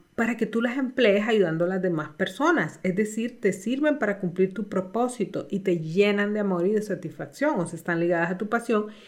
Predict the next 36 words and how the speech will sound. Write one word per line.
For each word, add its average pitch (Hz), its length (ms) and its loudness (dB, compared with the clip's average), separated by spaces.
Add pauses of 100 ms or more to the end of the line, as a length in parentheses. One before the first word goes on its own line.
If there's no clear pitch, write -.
(260)
y 247 80 2
definitivamente 269 1200 4
están 190 420 0
ligadas 214 460 4
a 180 120 -2
esas 185 200 -6
personas 165 460 -6
a 170 80 -2
las 160 140 -8
que - 120 -10
tú 156 160 -8
ayudas. - 480 -10
Por 240 140 0
ejemplo, 285 460 2 (440)
mi 208 200 4
forma 214 480 4
de 165 140 0
comunicación 220 880 0
está 190 240 -6
muy 190 340 2
ligada 214 380 0
a 190 40 0
hablar 165 320 -2
con 196 260 -2
cierto 160 560 -6
tipo 165 340 -4
de 180 80 2
personas. 277 720 -4 (400)
Por 208 180 4
eso 190 200 0
es 233 40 -10
que 269 120 -4
me 208 180 -2
cuesta 190 480 -2
tanto 196 420 -2
comunicarme 180 760 -2